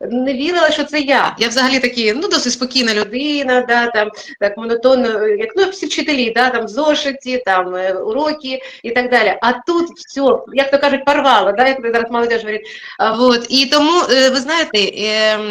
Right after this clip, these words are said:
Олечка правильно говорить, є такі, е, от мені одна жіночка роз-, розказувала, каже: «Я люблю тюленять». Я одразу не поняла, що таке тюлені, <laughs> думаю, що вони говорять. А ми, коли про відпочинок говорили, вона каже: «Я люблю ліч <laughs> і лежать».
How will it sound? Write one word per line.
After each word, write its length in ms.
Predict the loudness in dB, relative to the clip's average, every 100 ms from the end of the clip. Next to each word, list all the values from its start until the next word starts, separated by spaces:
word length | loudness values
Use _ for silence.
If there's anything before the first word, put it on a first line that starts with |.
| -8 -6
Олечка 300 | -4 -2 -2
правильно 280 | 0 0 0
говорить, 420 | 0 0 -2 -2
є 200 | -2 -2
такі, 520 | -2 -4 0 0 0 -6 -14 -14 -4
е, 240 | 0 2
от 140 | 0 -2
мені 280 | -2 -2 -2
одна 240 | 0 0
жіночка 320 | -2 -4 -4
роз-, 300 | -6 -6 -8
розказувала, 540 | -8 -4 -4 -2 -2 -2
каже: 260 | -2 -4 -12 -18 -4
«Я 220 | 0 2
люблю 260 | 2 -2
тюленять». 600 | -2 0 2 0 -2 -8 -20 -8
Я 100 | -4
одразу 220 | -2 -2
не 80 | -4
поняла, 320 | -4 0 0
що 80 | -2
таке 160 | -4 -2
тюлені, 380 | 0 2 2 2 2
<laughs> 140 | 0
думаю, 160 | -2 -4
що 140 | -4
вони 120 | -2
говорять. 400 | 0 0 0 -2 -6 -8
А 180 | -2 0
ми, 120 | -2 -6
коли 140 | -6 -4
про 140 | -4
відпочинок 560 | -4 -6 -4 -2 0 0
говорили, 280 | 0 0 0
вона 160 | -2
каже: 200 | -2 -2 -6 -10 -4
«Я 120 | 0
люблю 200 | 0 0
ліч 460 | 0 2 0 -2 -4 -4 -4
<laughs> 240 | -6 -6 -2
і 60 | -2
лежать». 440 | -2 2 2 2